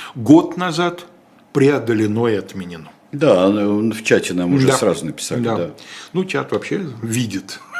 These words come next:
Speaker 1: <laughs> на три метра по-,
Speaker 2: Насквозь,
Speaker 1: на
Speaker 2: да.
Speaker 1: три метра под землю, да. Но почему, тем не менее, я назвал это решение половинчатым, хотя вроде как они высказались вполне определённо?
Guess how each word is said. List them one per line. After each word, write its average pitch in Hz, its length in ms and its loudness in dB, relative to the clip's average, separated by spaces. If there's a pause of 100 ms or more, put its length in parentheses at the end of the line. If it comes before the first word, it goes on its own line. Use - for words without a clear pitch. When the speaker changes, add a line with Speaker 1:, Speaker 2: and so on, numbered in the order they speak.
(140)
Speaker 1:
<laughs> 135 240 0
на 110 200 -4
три 104 180 -4
метра 92 300 -8
по-, - 160 -8
Speaker 2:
Насквозь, 98 320 -4
Speaker 1:
на 131 160 2
Speaker 2:
да. 131 60 2
Speaker 1:
три 143 200 2
метра 131 300 -2
под 113 240 -2
землю, 101 420 -8
да. 92 160 -10 (1040)
Но 185 500 2 (300)
почему, 170 420 0
тем 190 240 2
не 147 80 0
менее, 220 320 0
я 139 140 0
назвал 135 400 0
это 135 100 -4
решение 135 420 -2
половинчатым, 123 760 0
хотя 98 300 -6
вроде 110 280 2
как - 220 -2
они 95 200 -4
высказались 101 580 -2
вполне 101 380 -6
определённо? 101 540 -4